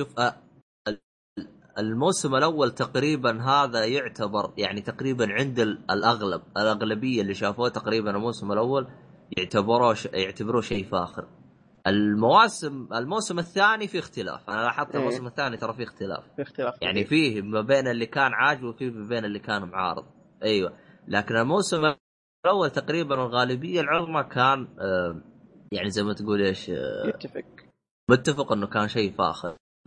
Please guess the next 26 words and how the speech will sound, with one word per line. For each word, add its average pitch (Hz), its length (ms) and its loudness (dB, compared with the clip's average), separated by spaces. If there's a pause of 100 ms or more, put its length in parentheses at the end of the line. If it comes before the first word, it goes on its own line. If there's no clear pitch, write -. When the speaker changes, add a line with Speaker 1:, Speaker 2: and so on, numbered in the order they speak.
(540)
Speaker 1:
آه، 90 300 4
رغم 131 360 2
إنه، 165 460 2
آه، - 300 -8 (400)
يعني 113 300 0
هو، 151 240 4
هو 147 260 0
شوف، - 340 -6
أنا 131 480 0
جلست 147 320 0
أتناقش 135 760 2
مع 117 100 -2
كذا 131 220 -2
شخص. - 320 -4 (460)
الموسم 135 400 2
الأول، 143 460 4
آه، 101 420 2 (540)
آه، 82 960 2
كان 127 280 6
هو 135 220 -2
متنرفز 131 720 -2
من 107 360 -6
قضية 120 760 0
إنه 107 320 0
هي 117 60 0
كانت 117 300 0